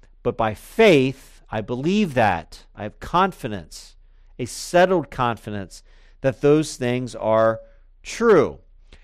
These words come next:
Let me offer a, another translation of Hebrews eleven, verse one. This comes from, um, a scholar by the name of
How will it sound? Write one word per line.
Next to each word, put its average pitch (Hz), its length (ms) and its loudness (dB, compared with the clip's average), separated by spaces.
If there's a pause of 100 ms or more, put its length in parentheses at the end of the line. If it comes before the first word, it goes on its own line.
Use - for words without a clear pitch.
(220)
Let 269 100 -2
me 285 80 2
offer 175 560 6
a, 131 540 2
another 139 560 0
translation 127 920 -4
of 98 140 -12
Hebrews 117 640 -6
eleven, 123 380 0
verse 107 280 -6
one. 135 240 -2
This 135 140 -14
comes 170 180 -12
from, 123 380 -6 (500)
um, 113 320 -8
a 113 40 -12
scholar 131 500 0
by 110 160 -2
the 110 100 -4
name 110 280 -6
of 95 200 -10